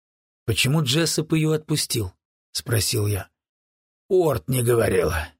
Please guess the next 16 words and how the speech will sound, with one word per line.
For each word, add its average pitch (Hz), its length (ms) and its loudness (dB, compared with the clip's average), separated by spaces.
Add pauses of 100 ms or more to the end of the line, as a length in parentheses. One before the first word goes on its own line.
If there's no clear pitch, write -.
(300)
Может, 196 240 0
потому 131 380 0
что 110 200 -2
она 120 200 0
была 117 300 0
беременна. 90 880 0 (680)
Кристине 160 540 0
Горски 156 440 0
это 156 220 0
не 143 120 0
помогло. 113 640 0 (520)
Её 131 280 2
оглушили 139 600 0
по 139 160 -2
меньшей 143 440 -2
мере 143 360 -2